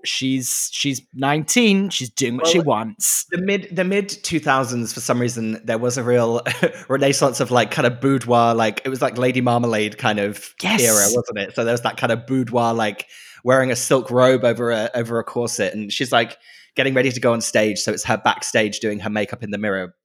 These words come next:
Speaker 2: doing, like, a sexy dance. <laughs>
Speaker 1: Yeah, and in, yeah, in the video, like, a little child comes to her dressing room, knocks on the door, and is like, "Five minutes to showtime, Miss Church." And then, like, he opens the door, and she goes,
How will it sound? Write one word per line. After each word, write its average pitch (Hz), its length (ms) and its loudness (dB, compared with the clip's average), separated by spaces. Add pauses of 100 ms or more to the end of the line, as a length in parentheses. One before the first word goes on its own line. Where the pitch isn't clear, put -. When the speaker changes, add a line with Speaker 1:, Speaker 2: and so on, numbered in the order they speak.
(240)
Speaker 2:
doing, 107 180 -2
like, 98 140 -6
a - 40 -4
sexy - 380 -6
dance. 95 480 -8 (180)
<laughs> - 200 -8
Speaker 1:
Yeah, 180 280 6
and 190 240 4
in, 190 200 6
yeah, 190 180 4
in 175 80 4
the 185 80 4
video, 180 320 4
like, 151 260 2
a 151 40 0
little 165 260 0
child 151 580 -2
comes 147 280 -4
to 156 100 -4
her 143 60 0
dressing 139 320 -6
room, 143 60 -8
knocks 147 280 -6
on 151 40 -6
the 147 60 -6
door, 143 240 0
and 143 100 -2
is - 60 -8
like, 151 220 0 (420)
"Five 359 480 2
minutes 339 560 0
to 320 100 -4
showtime, 302 800 2
Miss 269 280 -2
Church." 330 680 2 (300)
And 165 140 0
then, 165 120 2
like, 156 300 0
he 180 160 -2
opens 175 260 -2
the 156 80 -2
door, 143 440 2 (320)
and 151 140 -4
she 190 140 -2
goes, 160 240 0